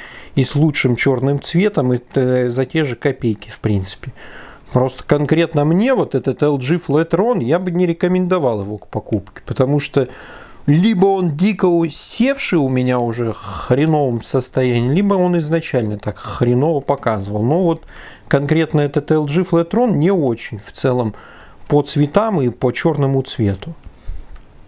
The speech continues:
Вот. А так вот в целом по чёткости input лага никакого нет, играть можно спокойно. Э,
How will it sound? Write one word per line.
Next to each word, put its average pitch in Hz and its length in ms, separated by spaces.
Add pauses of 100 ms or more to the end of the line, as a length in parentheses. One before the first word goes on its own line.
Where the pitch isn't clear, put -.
(880)
Вот. 120 380
А 123 120 (200)
так 254 380
вот 185 200
в - 120
целом 208 520
по 143 160
чёткости 202 720
input 170 560
лага 208 260
никакого 151 540
нет, 190 480
играть 147 580
можно 143 320
спокойно. 156 800 (760)
Э, 131 380